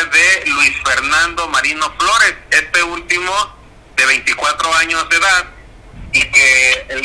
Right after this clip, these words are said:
día de ayer, lunes, Mario, Locatel publicó, dio a conocer una imagen con sus, eh, características para tratar de, de localizarlo. De acuerdo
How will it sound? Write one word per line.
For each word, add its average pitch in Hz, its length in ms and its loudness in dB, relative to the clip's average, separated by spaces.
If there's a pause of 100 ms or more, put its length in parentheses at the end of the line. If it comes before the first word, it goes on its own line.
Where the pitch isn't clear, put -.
día - 160 2
de 170 80 2
ayer, - 520 2 (300)
lunes, 208 500 -2
Mario, 226 300 0 (280)
Locatel 160 920 0
publicó, 185 640 -2
dio 170 80 -2
a - 80 -6
conocer 156 440 -4
una 160 140 -2
imagen 156 640 0 (480)
con 160 300 -4
sus, 143 480 -6
eh, 120 600 4
características 139 1000 0 (100)
para 120 360 -2
tratar 135 460 -2
de, 131 400 4 (480)
de 123 100 2
localizarlo. 170 880 -2 (520)
De 139 180 0
acuerdo 170 320 -2